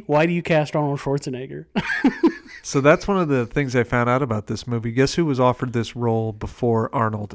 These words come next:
Speaker 1: Stone
Speaker 2: eventually
Speaker 1: Cold
Speaker 2: got it?
Speaker 1: Steve Austin.
Speaker 2: I wish. Uh, no, but, I mean, talk about typecasting. Uh, Liam Neeson was offered this role.
Speaker 1: A-, again, <laughs> an Irishman that went to L A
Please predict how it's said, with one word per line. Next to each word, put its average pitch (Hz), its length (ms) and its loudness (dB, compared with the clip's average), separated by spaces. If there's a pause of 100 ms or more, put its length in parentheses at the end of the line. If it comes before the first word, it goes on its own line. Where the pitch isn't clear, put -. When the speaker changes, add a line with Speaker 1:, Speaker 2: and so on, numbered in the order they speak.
Speaker 1:
Stone 120 160 2
Speaker 2:
eventually 151 180 4
Speaker 1:
Cold 110 140 4
Speaker 2:
got 110 100 4
it? 110 40 0
Speaker 1:
Steve 139 260 0
Austin. 131 400 -6 (800)
Speaker 2:
I 113 140 0
wish. 110 460 -2 (120)
Uh, 107 340 -4 (500)
no, 123 360 0
but, 123 320 -4 (1000)
I 135 100 -2
mean, 135 200 -2
talk 165 180 0
about 156 220 0
typecasting. 107 880 -4 (100)
Uh, 110 220 -4
Liam 156 320 2
Neeson 120 540 -2 (100)
was 123 180 -8
offered 113 360 -6
this 113 200 -10
role. 110 220 -12 (400)
Speaker 1:
A-, 165 140 0 (100)
again, 175 560 4 (200)
<laughs> - 200 -20
an 156 120 4
Irishman 147 680 4 (840)
that 156 120 6
went 214 140 6
to 226 100 6
L 208 180 8
A 170 320 6